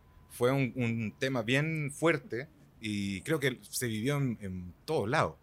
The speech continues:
eh, para los músicos sobre todo. Conversaba con músicos mexicanos que también, o sea, pasaron, pasaron un periodo complejo donde no se podía hacer toquines,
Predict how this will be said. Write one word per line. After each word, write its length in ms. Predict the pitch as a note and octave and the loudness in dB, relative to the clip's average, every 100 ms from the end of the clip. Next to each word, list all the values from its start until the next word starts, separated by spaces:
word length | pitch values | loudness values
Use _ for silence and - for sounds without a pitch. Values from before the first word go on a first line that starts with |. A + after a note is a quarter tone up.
| - - - - | -20 -18 -18 -12
eh, 420 | - G2+ G2+ G2 F#2+ | -2 2 4 2 4
para 120 | G#2+ G#2 | 4 4
los 100 | G#2 | 4
músicos 400 | D#3 C#3+ F2 E2 | 4 4 -2 -4
sobre 200 | F2 E2+ | -6 -6
todo. 200 | E2 D2 - - - - - - - - | -8 -10 -18 -20 -20 -20 -20 -18 -16 -2
Conversaba 420 | G#2 G2+ C3+ C3 | 2 4 6 8
con 100 | B2 | 8
músicos 280 | C3 C3+ B2+ | 4 4 2
mexicanos 420 | A#2 G#2+ C#3 C#3+ | 0 2 4 4
que 60 | |
también, 400 | A2+ A#2 F3+ A2 | 2 6 6 6
o 20 | F2 | 2
sea, 220 | G#2 G2 | -6 -6
pasaron, 840 | G2+ C3 A#2+ B2 A#2+ A2 F#2+ E2+ - | -2 2 4 4 2 2 -2 -4 -8
pasaron 380 | G2+ - B2+ C3 | -4 2 4 6
un 140 | C3+ | 6
periodo 1040 | C3+ A#2+ C#3+ C#3+ C3+ B2+ A#2 A2+ A2 G#2 F#2+ - | 8 8 8 10 10 10 8 6 4 2 -2 0
complejo 520 | A2+ - F#3 F3+ C#3+ | 0 6 6 6 6
donde 200 | A#2 A#2 | 6 6
no 80 | C#3 | 6
se 120 | C#3+ | 6
podía 180 | C3 D3 | 8 8
hacer 160 | C#3+ | 6
toquines, 560 | - A#2+ C3+ B2+ A#2+ - | 4 2 6 6 4 0